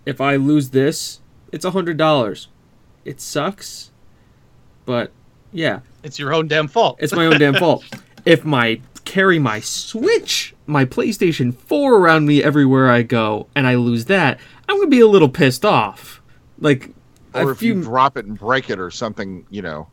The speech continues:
Speaker 1: Right. You know, you run into the whole mobile quandary, which is, like, you're gonna have this,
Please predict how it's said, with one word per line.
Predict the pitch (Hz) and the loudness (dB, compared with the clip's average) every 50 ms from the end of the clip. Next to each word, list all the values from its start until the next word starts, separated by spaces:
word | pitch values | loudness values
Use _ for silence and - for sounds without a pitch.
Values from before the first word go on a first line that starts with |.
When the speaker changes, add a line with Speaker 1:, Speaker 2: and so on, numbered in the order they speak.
| _ _ | _ _
Speaker 1:
Right. | 190 185 147 104 - - _ _ _ _ _ _ _ _ | -4 -2 -2 -4 -4 -10 _ _ _ _ _ _ _ _
You | - 165 156 | -2 0 2
know, | 156 | 2
you | 156 156 165 160 | 2 2 4 4
run | 185 202 196 | 6 6 4
into | 196 185 185 190 160 | 4 2 0 0 0
the | 156 143 | 0 2
whole | 131 143 151 151 | 2 2 2 2
mobile | 139 127 120 120 127 135 135 123 135 131 127 | 2 0 0 2 2 2 2 2 2 2 0
quandary, | 127 - 139 147 156 156 139 123 120 113 | 0 0 -2 0 0 -2 -2 -4 -4 -4
which | 110 117 117 - | -4 -6 -6 -4
is, | 123 113 110 117 | -6 -6 -4 -6
like, | 117 110 113 - - | -6 -6 -6 -8 -8
you're | - 117 113 110 | -10 -10 -8 -8
gonna | 110 113 113 110 | -8 -8 -8 -6
have | 110 127 131 135 127 117 | -6 -4 -4 -4 -4 -4
this, | 127 120 117 117 - - | -4 -4 -4 -6 -8 -14